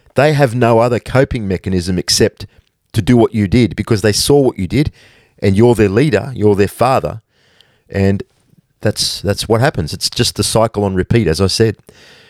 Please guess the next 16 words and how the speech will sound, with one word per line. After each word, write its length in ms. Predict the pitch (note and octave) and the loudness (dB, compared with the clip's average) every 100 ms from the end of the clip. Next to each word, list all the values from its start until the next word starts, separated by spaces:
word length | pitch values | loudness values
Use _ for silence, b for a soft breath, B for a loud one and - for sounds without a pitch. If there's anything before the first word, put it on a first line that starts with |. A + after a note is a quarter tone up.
| b b | b b
So 320 | - - A#2 - | -4 0 2 2
owning 320 | C3+ D#3 D#3 | 2 2 0
it 260 | A2+ - - _ _ _ _ _ _ _ _ - | -4 -6 -12 _ _ _ _ _ _ _ _ 0
is 420 | A2+ G#2 F#2+ - _ | 2 2 -2 -8 _
the 120 | G#2 | -6
best 440 | E2+ - D3+ - - | -4 0 0 0 -2
thing 160 | C#3 | 0
that 140 | C3 - | 0 0
you 100 | A#2 | 0
can 160 | - A2 | 0 2
do. 220 | A2+ F#2+ | 4 4
As 100 | E2 | 2
hard 300 | - A#2+ C3 | -2 0 2
as 200 | A2+ - _ - - _ | 0 -4 _ -20 -20 _
it 340 | A2 G#2 A2 | -20 -4 0
is, 440 | G2 D#3 F3 - | 2 2 0 -6